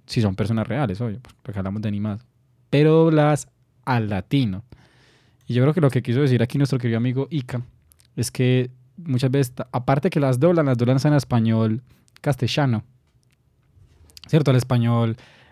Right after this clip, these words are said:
de España prácticamente. Y digamos que a mí es el, el acento español como tal en programas originales de España me parece chévere y muy interesante,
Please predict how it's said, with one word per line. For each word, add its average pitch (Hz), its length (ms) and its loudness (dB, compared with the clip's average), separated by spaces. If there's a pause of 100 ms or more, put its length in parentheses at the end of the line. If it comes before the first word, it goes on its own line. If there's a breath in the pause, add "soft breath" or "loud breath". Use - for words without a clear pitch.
(140 soft breath)
de 123 80 0
España 139 420 4
prácticamente. 131 800 0 (560 soft breath)
Y 123 540 4 (160)
digamos 131 340 4
que 113 360 -2 (1300 soft breath)
a 131 100 -2
mí 147 160 4
es 156 120 2
el, 180 120 2
el 147 100 4
acento 139 260 2
español 135 420 2
como 160 220 -2
tal 156 380 0 (320)
en 113 300 -2 (240)
programas 113 380 0
originales 113 560 2
de 117 60 -2
España 147 440 -2 (340)
me 120 360 0
parece 113 260 0
chévere 143 260 2
y - 20 2
muy 131 140 2
interesante, 135 680 0